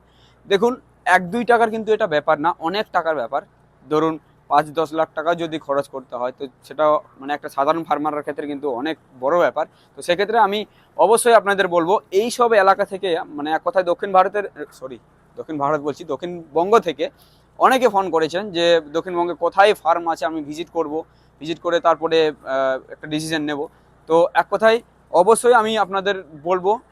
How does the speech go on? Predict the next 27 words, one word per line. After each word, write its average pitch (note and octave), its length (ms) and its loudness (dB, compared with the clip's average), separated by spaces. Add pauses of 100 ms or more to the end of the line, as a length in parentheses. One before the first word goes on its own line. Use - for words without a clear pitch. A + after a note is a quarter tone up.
এটার F#3+ 240 4
জন্য G3+ 240 0
বিশেষ F#3 320 -6
করে F#3 200 0
এত E3 160 0
দূর E3+ 200 -4
আসা D#3 220 -2
দক্ষিণ D#3+ 320 -8
চ-, D#3+ 60 -10
আহ, C#3 280 -2
উত্তর D3+ 260 -4
চব্বিশ F3+ 240 -4
পরগনায়, D3+ 400 -6 (480)
এই, F#3 340 -2 (140)
আহ, D3+ 280 2
আমতলা E3 480 -2
থাম-, B2 440 -6
থানায়, B2 260 -6 (240)
আমতলা C3+ 360 -4
থানায় D#3+ 340 -6 (320)
নতুন F#3+ 360 -2
গ্রাম, G#2+ 240 -4 (240)
নতুন E3+ 280 -8
গ্রামের E3+ 360 -2 (340)
এই D3+ 240 -4
ফার্ম D3 380 0
হয়েছে। D3 400 -4